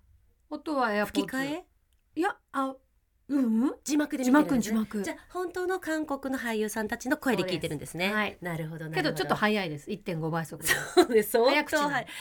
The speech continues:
Speaker 2: 早口で。
Speaker 1: うん。
Speaker 2: そうすると、例えばですけど、一ヶ月に何話ぐらい見てる計算になりそう？
Speaker 1: えー、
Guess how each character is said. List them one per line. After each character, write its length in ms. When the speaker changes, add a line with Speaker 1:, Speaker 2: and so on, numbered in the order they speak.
Speaker 2:
早 200
口 180
で。 120
Speaker 1:
う 40
ん。 380
Speaker 2:
そ 140
う 20
す 60
る 40
と、 300
例 80
え 20
ば 80
で 80
す 80
け 80
ど、 140
一 240
ヶ 100
月 320
に 480
何 280
話 120
ぐ 100
ら 80
い 60
見 80
て 100
る 100
計 120
算 140
に 80
な 80
り 80
そ 160
う？ 120
Speaker 1:
え 800
ー、 40